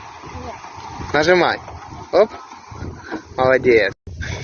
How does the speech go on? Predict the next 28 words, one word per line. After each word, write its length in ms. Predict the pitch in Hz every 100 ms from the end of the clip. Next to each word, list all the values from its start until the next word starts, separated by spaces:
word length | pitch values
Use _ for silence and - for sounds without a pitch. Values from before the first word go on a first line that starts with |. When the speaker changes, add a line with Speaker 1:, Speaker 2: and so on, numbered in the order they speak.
| - - -
Speaker 2:
Так, 220 | 196 160
друзі, 320 | 202 196 175
повернулися 640 | 165 190 208 214 185 190
ми 140 | 185 180
з 20 |
Захарчиком 640 | 185 - 208 - 208 208
з 60 | -
торгів 540 | 226 208 247 240 202 - - -
і 100 | 160
зразу 460 | 170 208 226 190 170
ж 100 | -
беремося 560 | 156 165 202 202 170
за 160 | 147 170
роботу. 560 | 190 180 170 135 - 110 - - - - - - - - 156
Набрав 460 | 165 175 190 175
я 200 | 160 156
ось 280 | 156 147 - - - -
прицеп 440 | - 185 - 196 -
пісочку. 720 | 214 - 240 220 - 196 185 - - - - 143
Зараз 380 | 160 165 156
веземо 400 | 170 160 185 180
на 140 | 185 185
старий 320 | - 208 202
хутір, 440 | - 247 226 196 170 - - -
потім 340 | 190 185 170
беру 200 | 175 190
мотоблок, 600 | 190 190 202 214 233 226 - - -
беру 440 | 143 160 170 170